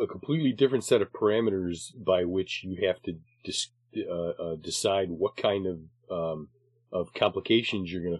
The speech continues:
throw in their way. And, and that makes it vary greatly. Um, but it gives you that, it gives you, like you said, the creative constraint. You're not, it, it's not the whole world. It's that little chunk, and you're like, "Ooh,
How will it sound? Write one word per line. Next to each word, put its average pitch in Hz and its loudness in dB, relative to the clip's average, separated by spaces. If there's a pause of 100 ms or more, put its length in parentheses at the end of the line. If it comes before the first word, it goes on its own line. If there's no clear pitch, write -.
throw 98 2
in 87 -2
their 82 0
way. 120 4 (440)
And, 90 0 (100)
and 92 -4
that 113 6
makes 107 2
it 95 -2
vary 92 2
greatly. 87 0 (480)
Um, 80 -2
but 98 2
it 90 -4
gives 98 -4
you 101 -4
that, 90 0 (300)
it - -20
gives 85 -6
you, 90 -8
like 85 -2
you 98 -10
said, 90 2
the 82 -4
creative 90 -2
constraint. 92 -2
You're 87 -4
not, 95 2 (300)
it, 110 -6
it's 113 -6
not 110 6
the 107 4
whole 127 8
world. 117 8 (680)
It's - -8
that 98 4
little 98 0
chunk, 107 4
and 92 -2
you're 90 -2
like, 85 0
"Ooh, 98 -2